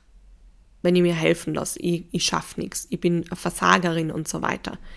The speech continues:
Heute, find ich, ist es eine brutale Stärke, wenn man eben es schafft,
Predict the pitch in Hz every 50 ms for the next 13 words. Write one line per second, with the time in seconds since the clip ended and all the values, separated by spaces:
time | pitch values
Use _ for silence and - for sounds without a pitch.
0 | - - - - - - - - - 175 185 202 - - 311 349 403 - - -
1 | - - - _ _ - - _ - - - - _ - 208 196 190 190 - 208
2 | 208 208 233 330 - - - - - - _ _ _ _ - 214 - - 208 -
3 | - - - - 180 180 - - - - - - - - 190 185 - 208 214 240
4 | 285 311 294 262 - - - 196 196 196 196 - - 196 175 180 170 175 175 -
5 | - 180 165 175 180 - - - 220 240 - - - -